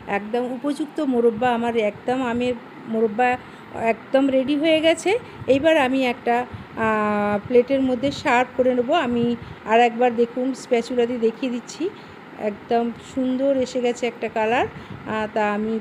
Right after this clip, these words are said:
ফ্লেমটাও একদম বন্ধ করে দিয়েছি। এইবার একটু কম্পেয়ার করে দেখুন, এটা হচ্ছে কেশর না দিয়ে আমি এই মোরব্বাটা তৈরি করেছি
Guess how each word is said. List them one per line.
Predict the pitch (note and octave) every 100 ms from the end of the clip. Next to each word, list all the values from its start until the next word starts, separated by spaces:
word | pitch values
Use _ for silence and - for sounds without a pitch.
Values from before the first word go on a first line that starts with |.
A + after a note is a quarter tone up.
| -
ফ্লেমটাও | B3 A#3+ A#3+ B3+ B3+
একদম | A#3+ A#3 B3 A#3+
বন্ধ | A#3 A#3 A#3+ B3+
করে | C4 C4
দিয়েছি। | C4+ C4+ - G4 C#5 - - _ _ _ _ - - -
এইবার | D#4+ F4+ F#4
একটু | D#4+ D#4+ -
কম্পেয়ার | G4 D#4 D4 D#4 D4
করে | D4 D4
দেখুন, | C4+ C4 C#4+ G4+ -
এটা | C#4+ F4
হচ্ছে | F4 F4+ -
কেশর | D4+ D4 D#4+ F4 C#4+
না | B3+ B3+
দিয়ে | B3+ D#4
আমি | D4+ C#4+
এই | C#4+
মোরব্বাটা | B3+ A#3+ A3+ A#3+
তৈরি | A#3+ A#3+ A3+
করেছি | G#3+ A3 -